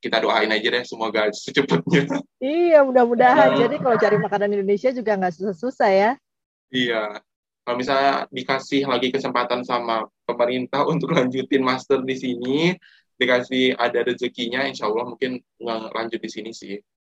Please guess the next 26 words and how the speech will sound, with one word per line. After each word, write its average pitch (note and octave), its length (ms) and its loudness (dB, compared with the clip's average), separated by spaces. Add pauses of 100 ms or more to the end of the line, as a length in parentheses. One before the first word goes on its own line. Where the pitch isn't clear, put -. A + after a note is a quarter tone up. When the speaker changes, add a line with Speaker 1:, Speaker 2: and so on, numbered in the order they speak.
(140)
Speaker 2:
Hmm, A3 400 -6
berarti C4 480 -2 (400)
Fadel A3 180 -2
termasuk G#3 460 -4
cocok G#3+ 320 -2
ya G3 80 2
di F#3 100 0
Rumania, F3+ 400 -2
ya? D#3+ 180 -4 (1000)
Speaker 1:
Ah, B2+ 480 2
alhamdulillah, C#3+ 720 4
aku C3+ 160 -4
betah. - 260 -6 (1500)
Speaker 2:
Nah, A3+ 160 0
sekarang C4+ 320 2
gimana C#4+ 400 6
nih, D4+ 160 2
promosiin A#3+ 560 -2
dong. B3 240 4
Tadi G3+ 240 2
kan B3+ 160 -2
Fadel A3+ 320 2
pengen G3+ 320 0
lebih G3 240 0
banyak E3+ 260 -2
lagi G3 460 0